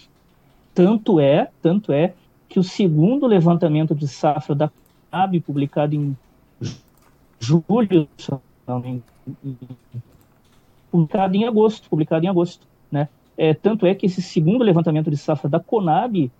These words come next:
disse que o Centro-Sul ia ter uma safra de quinhentos e quatorze milhões de toneladas, né? O segundo levantamento da conab disse isso. Claro que daí veio em dezembro e veio o terceiro levantamento,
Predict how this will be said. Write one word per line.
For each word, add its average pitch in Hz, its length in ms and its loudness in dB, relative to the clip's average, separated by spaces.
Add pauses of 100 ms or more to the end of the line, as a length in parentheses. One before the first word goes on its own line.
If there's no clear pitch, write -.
(100)
disse 175 360 -2
que 220 80 -4
o 185 40 0
Centro-Sul 180 520 -2
ia 220 80 2
ter 208 120 -2
uma 214 140 -2
safra 208 380 -4
de 202 80 -4
quinhentos 208 260 -6
e - 40 -20
quatorze 220 380 2
milhões 156 220 2
de - 60 -16
toneladas, 131 580 -6 (300)
né? 120 200 -6 (480)
O 135 80 -2
segundo 156 440 2
levantamento 151 520 2
da 139 120 0
conab 135 400 -2
disse 175 400 -2
isso. - 280 -6 (360)
Claro 202 280 2
que 175 120 -4
daí 156 200 4
veio 156 300 2
em 202 80 0
dezembro 147 880 -2 (340)
e 147 140 2
veio 151 340 0
o 175 40 4
terceiro 165 540 0
levantamento, 139 880 -4